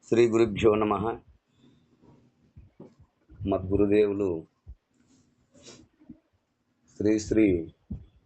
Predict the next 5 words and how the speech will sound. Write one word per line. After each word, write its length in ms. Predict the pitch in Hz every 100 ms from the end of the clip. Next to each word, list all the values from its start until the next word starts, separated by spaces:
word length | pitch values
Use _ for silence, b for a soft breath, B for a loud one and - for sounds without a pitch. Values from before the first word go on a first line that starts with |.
| -
పరమానంద 600 | 95 101 101 101 101 101
శంకర 460 | 98 95 95 95 101
నారాయణ 460 | 98 92 95 95
స్వామి 420 | 90 - 92 87 90
వారి 440 | 87 85 82 76